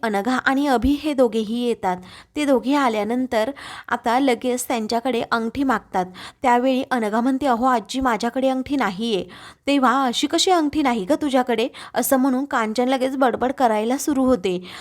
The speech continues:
तेव्हा यश म्हणतो, "अंगठी तर मी कपाटातच ठेवली होती." अभि म्हणतो, "नाहीये तिथे यश, आम्ही सर्व कपाट उचकून पाहिलंय." त्यावेळी यश आता स्वतः अंगठी शोधण्यासाठी जाणार असतो, परंतु आता अभि त्याला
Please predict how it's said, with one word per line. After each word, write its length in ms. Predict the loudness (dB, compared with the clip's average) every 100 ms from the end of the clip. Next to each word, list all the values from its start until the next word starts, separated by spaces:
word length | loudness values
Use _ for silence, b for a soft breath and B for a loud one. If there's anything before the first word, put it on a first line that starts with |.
| B -4
तेव्हा 260 | 0 2 2
यश 340 | 2 2 2
म्हणतो, 280 | 2 2 4
"अंगठी 320 | 2 2 -4 -2
तर 100 | 0
मी 100 | 0
कपाटातच 640 | 0 0 0 -2 -4 -6 -4
ठेवली 240 | 0 2
होती." 380 | 2 0 -4 -10 -12 B 0
अभि 240 | 2 4
म्हणतो, 280 | 2 2 0
"नाहीये 440 | 0 -2 -2 -2 -2
तिथे 280 | -2 -2 0
यश, 240 | 0 0 -2
आम्ही 340 | 0 0 0 B B B
सर्व 260 | 0 4 4
कपाट 400 | 2 0 0 0
उचकून 340 | -4 -2 0
पाहिलंय." 420 | 0 0 -2 -2 -2 B B 4
त्यावेळी 560 | 6 6 4 2 0 0
यश 280 | 0 0
आता 320 | 0 0 0 2
स्वतः 440 | 0 0 0 0 0
अंगठी 280 | -2 -2 -2
शोधण्यासाठी 680 | -2 -2 -2 -4 -2 -2 0
जाणार 360 | 0 0 0
असतो, 420 | 0 -2 -2 -2 B B B 0
परंतु 440 | 2 2 0 0
आता 340 | 0 0 -2 -2 B B B 0
अभि 340 | 2 4 2 2
त्याला 180 | 0